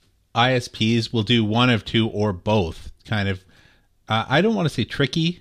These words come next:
because there's nothing tricky about it. They just don't announce it. But things on their network. So one, they will prioritize the speedtest dot net packets. This is a very common practice. That means that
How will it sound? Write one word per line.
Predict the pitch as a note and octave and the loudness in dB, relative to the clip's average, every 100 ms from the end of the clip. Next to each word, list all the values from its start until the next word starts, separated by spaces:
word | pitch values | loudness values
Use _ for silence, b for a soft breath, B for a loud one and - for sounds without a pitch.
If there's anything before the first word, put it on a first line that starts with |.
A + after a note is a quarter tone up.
| _ | _
because | C3+ E3 D#3 | -2 0 0
there's | F3 | 0
nothing | G#3 G3 B2 | 2 2 2
tricky | G2+ D3+ - G#2+ | 0 -2 0 0
about | F#2 | 2
it. | A2+ | 2
They | C#3+ | 0
just | C#3 C#3 | -2 -2
don't | C#3 A2+ | 0 0
announce | A2 A2+ - | 0 0 -2
it. | E2 b b b _ | -8 b b b _
But | A2+ A2 - b b _ | -4 -4 -10 b b _
things | D#3 D3 A#2+ F#2+ - | 2 4 4 0 -4
on | A2 A2+ | -2 0
their | A2+ | 0
network. | A2+ A2+ G2 - | -2 -2 -6 -4
So | B2 | -2
one, | A2+ C3+ D3 B2 B2+ A#2+ | 0 2 4 4 2 2
they | A#2+ | 2
will | B2+ A#2+ | 2 0
prioritize | - A#2+ B2 B2+ A#2+ A2+ G#2 G2 - | 2 4 4 2 2 2 2 -2 -4
the | G#2+ G2+ | -2 -2
speedtest | - A#2 G#2+ - - A2+ G2+ | -2 -2 -2 -8 -6 -4 -4
dot | A2+ G2 | -4 -2
net | G2+ F#2+ - | -2 -4 -4
packets. | G#2+ G2 - - - b b b b | -2 -2 -4 -14 -20 b b b b
This | G2 G#2 C3+ C#3 - | -4 2 4 2 -2
is | C3+ A#2 | -2 0
a | A2+ A2 | -2 -4
very | G2 F#2+ A2 A2+ A2 G#2 - | -4 -2 2 2 2 -2 -8
common | - A2 G2 E2 D#2 - | -2 0 0 -2 -8 -4
practice. | G2 - - - | -2 -2 -6 -10
That | - F#2+ | -4 -4
means | G#2 A2 A2 G2+ | -2 0 0 0
that | G#2 G2 | -2 -2